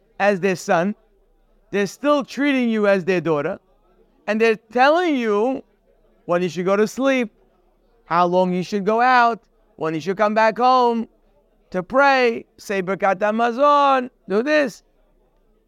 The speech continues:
When you get older, usually people don't tell you to do that. Don't think the rebellious side of the person leaves when they get old. They don't. Except when you get older, there's no such instruction.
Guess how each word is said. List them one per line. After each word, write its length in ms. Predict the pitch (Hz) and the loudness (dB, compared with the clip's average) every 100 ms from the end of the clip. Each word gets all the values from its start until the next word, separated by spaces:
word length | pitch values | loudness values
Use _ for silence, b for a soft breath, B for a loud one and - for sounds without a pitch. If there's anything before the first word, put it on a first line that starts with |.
| _ _ _ _ _ _ - | _ _ _ _ _ _ -4
When 140 | 214 | -2
you 80 | 226 | 2
get 160 | 269 - | 2 2
older, 560 | 269 311 247 202 190 - | 2 2 0 0 -2 -2
usually 380 | 214 233 202 180 | -2 -2 -2 -4
people 280 | 220 208 | -4 -2
don't 300 | 180 196 196 | -2 0 -2
tell 180 | 175 185 | 0 -2
you 80 | 165 | -2
to 80 | 143 | -4
do 100 | 143 | -6
that. 180 | 120 - _ _ _ _ _ _ _ _ | -8 -12 _ _ _ _ _ _ _ _
Don't 260 | - 254 - | 0 2 2
think 220 | 247 247 | 0 0
the 80 | 196 | 0
rebellious 680 | 190 180 147 226 226 208 180 | -2 -2 2 2 2 -4 -6
side 280 | 214 208 | 0 0
of 100 | 202 | 0
the 100 | 165 | -4
person 560 | - 208 220 - 175 170 | -4 -2 -2 -2 -6 -4
leaves 440 | 220 202 160 151 - _ | -4 -4 -6 -10 -18 _
when 140 | - 180 | -6 -4
they 80 | |
get 140 | 175 190 | 0 2
old. 160 | 190 | 0
They 100 | 147 | 0
don't. 240 | 170 175 - _ _ _ _ - | 0 0 -4 _ _ _ _ -14
Except 260 | 156 233 | -6 -4
when 140 | 208 202 | -2 -2
you 80 | |
get 160 | 190 233 | -2 -2
older, 560 | - 262 285 185 170 202 _ _ _ _ _ _ _ _ _ | 0 0 0 -2 -2 -6 _ _ _ _ _ _ _ _ _
there's 180 | - 214 | -4 -2
no 500 | 202 247 269 240 220 _ _ _ _ _ | 0 2 2 2 -2 _ _ _ _ _
such 340 | - 240 233 | -2 -2 -2
instruction. 800 | - 214 - 247 247 - 165 208 | -6 -8 -4 0 0 -2 -10 -10